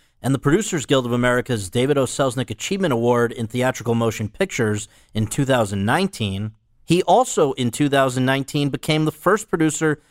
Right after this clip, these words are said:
to ever land a Best Picture Oscar nomination for a superhero movie,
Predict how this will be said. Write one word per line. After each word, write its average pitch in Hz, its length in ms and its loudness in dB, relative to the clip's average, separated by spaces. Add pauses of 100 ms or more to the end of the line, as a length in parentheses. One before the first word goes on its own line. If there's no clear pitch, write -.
(140)
to - 160 -2 (100)
ever 202 240 4
land 165 260 2
a 151 40 2
Best 143 300 -2
Picture 147 280 0
Oscar 131 260 0
nomination 123 680 0 (240)
for 156 240 4
a 135 40 0
superhero 117 600 2
movie, 110 480 0